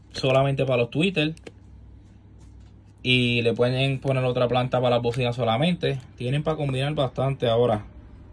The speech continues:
O pueden hacerlo al revés. Pueden usar eso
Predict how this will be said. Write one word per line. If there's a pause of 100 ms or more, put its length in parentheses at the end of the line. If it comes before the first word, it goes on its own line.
(920)
O
pueden
hacerlo
al
revés. (260)
Pueden
usar
eso